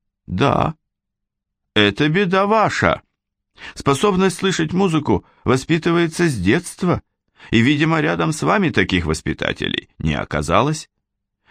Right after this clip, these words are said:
Вот Виктор приобщает к музыке своего отца,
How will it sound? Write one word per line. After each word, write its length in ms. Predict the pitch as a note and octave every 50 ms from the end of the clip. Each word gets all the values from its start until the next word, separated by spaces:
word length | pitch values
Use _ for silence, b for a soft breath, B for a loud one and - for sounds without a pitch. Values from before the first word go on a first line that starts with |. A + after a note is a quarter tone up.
| b b
Вот 260 | b C3+ G#3+ B3 -
Виктор 480 | A3+ A3+ A3+ F#3+ - - A#2 G#2+ G2+ G2
приобщает 680 | - C3 A#2+ A#2+ A#2 - - - F3 F3 D#3+ C#3 -
к 80 | - -
музыке 440 | A#2 C#3 E3 D3+ D#3 D3 C#3+ B2+ B2
своего 460 | - A2 G#2+ A#2 A2+ A2+ A#2 A#2+ A#2
отца, 380 | A2 - - - - - -